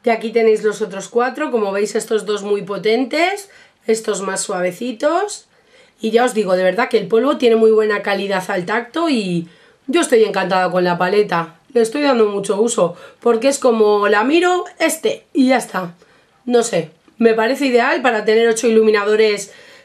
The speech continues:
que están genial, que no terminarás en la vida y que, bueno, que están muy, muy bien, de verdad. No son unos iluminadores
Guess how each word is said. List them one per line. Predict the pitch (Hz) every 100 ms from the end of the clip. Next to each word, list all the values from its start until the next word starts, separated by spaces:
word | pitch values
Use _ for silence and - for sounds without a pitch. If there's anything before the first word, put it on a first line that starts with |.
| _
que | 233
están | 220 220 214
genial, | - 214 220 269 302
que | 247
no | 220
terminarás | 233 226 220 214 202 262
en | 220
la | 190
vida | 196 285 320 349 - - - - _
y | 233 196
que, | 220 196 190
bueno, | 180 170 156 156 _ _ _
que | 226
están | 208 247
muy, | 220 190
muy | 170 165
bien, | 170 165
de | 165
verdad. | 165 175
No | 180 185
son | 226 214
unos | 214 202
iluminadores | 220 202 202 202 202 208